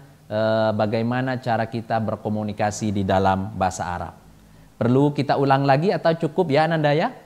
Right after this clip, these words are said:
Eh. Oke, kita lanjutkan ke hewa, ke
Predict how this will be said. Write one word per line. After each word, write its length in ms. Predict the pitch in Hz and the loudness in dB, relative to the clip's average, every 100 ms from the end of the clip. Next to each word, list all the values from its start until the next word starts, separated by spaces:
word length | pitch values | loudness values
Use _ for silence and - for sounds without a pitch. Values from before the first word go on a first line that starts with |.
| - | -12
Eh. 220 | 98 80 80 _ _ _ _ _ _ _ _ _ _ _ _ _ _ _ - _ - _ _ _ - | -10 -10 -14 _ _ _ _ _ _ _ _ _ _ _ _ _ _ _ -20 _ -20 _ _ _ -20
Oke, 180 | 87 101 101 - | -4 0 0 0
kita 160 | 104 | 0
lanjutkan 560 | 110 110 110 - 131 131 | 0 0 0 2 0 2
ke 480 | 147 151 165 151 120 | 4 6 4 2 -2
hewa, 480 | 120 123 127 131 - - - _ | 4 4 6 2 -2 -18 -20 _
ke 200 | - 127 | 0 4